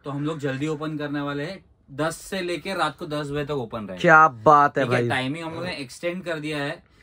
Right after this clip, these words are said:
Speaker 2: I guess।
Speaker 1: Generally कैसा होता था कि मैं खुद कुरियर करने जाता हूँ तो थोड़ा सा ऊपर नीचे होता है,
Speaker 2: यस।
Speaker 1: but ये बार प्रॉपर ओपन रहेगा स-,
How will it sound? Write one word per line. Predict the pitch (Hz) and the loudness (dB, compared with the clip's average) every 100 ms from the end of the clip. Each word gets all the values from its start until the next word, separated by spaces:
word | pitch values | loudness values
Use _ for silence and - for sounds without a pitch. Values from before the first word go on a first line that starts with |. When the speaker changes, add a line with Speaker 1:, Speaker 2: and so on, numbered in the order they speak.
| 104 | -8
Speaker 2:
I | |
guess। | 107 104 | -4 -2
Speaker 1:
Generally | 143 143 170 | 0 -2 -4
कैसा | 165 160 | -6 -4
होता | 165 160 165 | -4 -4 -6
था | |
कि | 165 170 - _ | -6 -8 -10 _
मैं | 139 143 | -6 -6
खुद | 160 147 | -6 -8
कुरियर | 147 147 147 | -4 -2 -2
करने | 147 139 | -2 -4
जाता | 139 139 135 | -2 -4 -4
हूँ | 135 135 | -6 -6
तो | 160 - - - | -10 -12 -20 -8
थोड़ा | 160 170 | -2 -2
सा | 180 | 0
ऊपर | 160 170 | -2 -4
नीचे | 165 160 | -6 -4
होता | 160 151 | -4 -4
है, | 165 147 | -6 2
Speaker 2:
यस। | |
Speaker 1:
but | 131 110 | 4 4
ये | 156 151 | 0 0
बार | 151 180 185 - | 4 4 2 -2
प्रॉपर | 151 135 180 185 175 | 0 0 2 0 0
ओपन | 143 139 165 | -6 -2 -2
रहेगा | 170 170 170 | 0 0 -2
स-, | 170 | -4